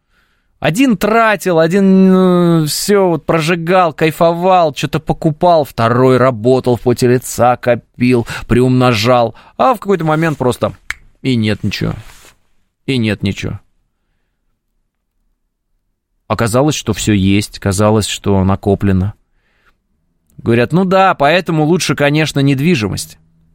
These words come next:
Ну, с недвижимостью дело такое. Вот смотрите. Квартира, которая, м, в Курске, и квартира, которая в Донецке. Донецк и Курск.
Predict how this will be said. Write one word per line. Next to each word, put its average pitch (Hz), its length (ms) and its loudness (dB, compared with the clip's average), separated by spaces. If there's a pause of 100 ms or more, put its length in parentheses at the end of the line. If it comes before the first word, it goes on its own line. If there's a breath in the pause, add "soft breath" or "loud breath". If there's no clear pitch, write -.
(120)
Ну, 220 400 0
с 143 320 -2
недвижимостью 175 580 0
дело 165 240 0
такое. 98 480 -4 (300 loud breath)
Вот 185 160 -2
смотрите. 131 580 -2 (1700 loud breath)
Квартира, 233 680 0
которая, 185 680 0
м, 120 1040 0 (260)
в - 180 -4
Курске, 117 540 0 (920 loud breath)
и 170 100 0
квартира, 175 540 0
которая 143 440 0
в 113 60 -8
Донецке. 107 580 -4 (3750)
Донецк 208 420 -2
и 143 60 0
Курск. - 420 -6